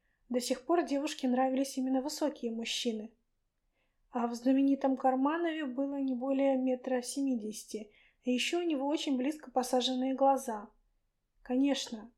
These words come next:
это предубеждение, но, наверное, именно из-за этого свойства Саше казалось, что глаза у парня всё время лгут. "Куда мы едем?" спросила она робко. "Это важно?"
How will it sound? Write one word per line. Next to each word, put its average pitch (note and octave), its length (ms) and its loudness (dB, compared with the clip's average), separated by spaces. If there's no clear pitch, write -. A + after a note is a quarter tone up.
это B3 460 2
предубеждение, C4 880 0
но, C4 220 2
наверное, C4+ 640 4
именно A#3+ 480 0
из-за A3+ 160 -4
этого D4 500 2
свойства C#4+ 520 -4
Саше B3 340 -2
казалось, B3 520 -2
что - 180 0
глаза B3+ 360 4
у C4 100 6
парня C4 440 4
всё - 200 0
время A3+ 400 0
лгут. A#3 420 -4
"Куда C#4+ 240 0
мы F#4+ 160 4
едем?" A3+ 340 0
спросила A#3+ 520 -2
она A#3+ 180 0
робко. A#3 360 -8
"Это D#4+ 200 6
важно?" D4+ 440 4